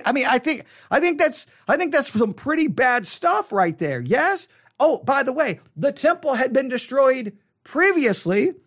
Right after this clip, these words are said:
and people had been taken off into captivity. So I, I don't know how seventy A D, I know it was bad.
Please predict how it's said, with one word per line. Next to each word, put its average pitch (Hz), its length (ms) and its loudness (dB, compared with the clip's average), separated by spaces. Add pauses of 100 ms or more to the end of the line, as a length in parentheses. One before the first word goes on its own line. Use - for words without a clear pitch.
and 226 120 0
people 262 240 -2
had 240 60 2
been 240 160 0
taken 240 300 0
off 240 160 2
into 240 160 2
captivity. 233 680 0 (320)
So 226 500 6 (560)
I, - 380 -2
I 240 100 2
don't 277 140 2
know 277 100 2
how 240 320 4
seventy 220 440 0
A 202 140 4
D, 202 280 -2
I 196 80 2
know 226 220 4
it 247 100 0
was 262 180 0
bad. 226 560 0